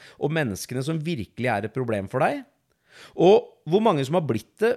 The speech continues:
fordi du har gitt det ekstra mye fokus, eller fordi det er andre som syter, som har påpekt ting du kanskje ikke egentlig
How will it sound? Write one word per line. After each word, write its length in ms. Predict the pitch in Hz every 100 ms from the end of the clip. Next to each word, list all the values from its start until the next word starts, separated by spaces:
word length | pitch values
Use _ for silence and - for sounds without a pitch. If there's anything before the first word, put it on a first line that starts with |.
| -
fordi 260 | 175 139 123
du 100 | 139
har 100 | 151
gitt 220 | 113 104 -
det 80 | -
ekstra 360 | - - 143 139
mye 180 | 120 120
fokus, 520 | 113 101 185 233 - _ -
eller 160 | 127 135
fordi 220 | 151 117
det 100 | 135
er 120 | - 151
andre 380 | 110 90 95 101
som 140 | 131
syter, 600 | - 107 98 - 175 202 - -
som 200 | - 135
har 100 | 135
påpekt 600 | - 110 101 - 143 -
ting 220 | 117 139 139
du 80 | 127
kanskje 320 | 139 107 113 104
ikke 160 | - - 87
egentlig 600 | 87 90 107 101 123